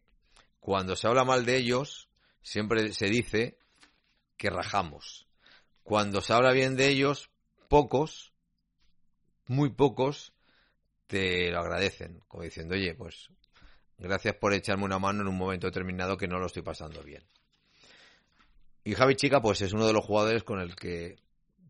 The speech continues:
tengo una buena relación después de que él dejara el Español. Ahora está jugando, ya saben, en tercera catal-, en tercera división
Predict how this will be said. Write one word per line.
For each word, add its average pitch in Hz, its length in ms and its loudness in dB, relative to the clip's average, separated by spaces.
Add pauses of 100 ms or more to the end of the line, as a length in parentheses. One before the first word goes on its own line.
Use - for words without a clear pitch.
tengo 101 540 -2
una 95 260 -4
buena 98 260 -2
relación 120 600 -4
después 85 380 -8
de 82 120 -8
que 85 180 -8
él 82 340 -10 (640)
dejara 90 460 -4
el 87 100 -4
Español. 131 580 0
Ahora 87 140 -2
está 85 160 -8
jugando, 82 380 -8
ya 78 80 -8
saben, 85 280 -10
en 80 240 -16
tercera 80 380 -8
catal-, 80 320 -8
en 82 140 -12
tercera 87 320 -6
división 104 580 -4